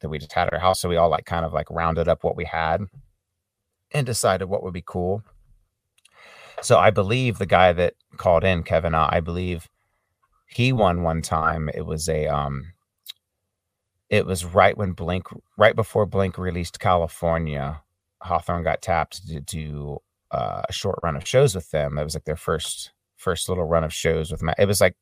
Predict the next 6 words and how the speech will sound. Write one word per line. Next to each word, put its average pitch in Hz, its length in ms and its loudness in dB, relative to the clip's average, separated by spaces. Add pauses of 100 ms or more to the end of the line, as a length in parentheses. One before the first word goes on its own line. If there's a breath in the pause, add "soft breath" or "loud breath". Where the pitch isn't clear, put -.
(120)
Matt 113 180 2
Skiba 98 420 0
did 87 240 0
Travis's 90 520 2
Tattoo 92 360 -6
Festival, 113 580 2